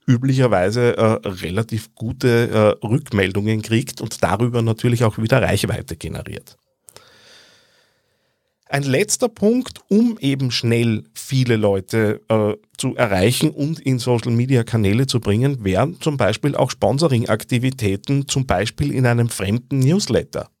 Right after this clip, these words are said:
Weil ich da natürlich in der Regel bei den Newslettern ja auch relativ klare Zielgruppen habe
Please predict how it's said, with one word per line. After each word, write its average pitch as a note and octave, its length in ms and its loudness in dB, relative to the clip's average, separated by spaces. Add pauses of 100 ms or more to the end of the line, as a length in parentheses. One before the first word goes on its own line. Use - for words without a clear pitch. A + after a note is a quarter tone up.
(1120)
Weil A#2 160 2
ich C#3+ 140 -4
da A2 240 0
natürlich F3 580 0
in D3 140 2
der C3+ 120 2
Regel C3 440 0
bei B2 120 2
den B2 200 0
Newslettern C3+ 600 2
ja B2+ 180 -2
auch D3 280 0
relativ C#3+ 480 -2
klare A2+ 400 0
Zielgruppen D3+ 840 -4
habe F#2 360 -2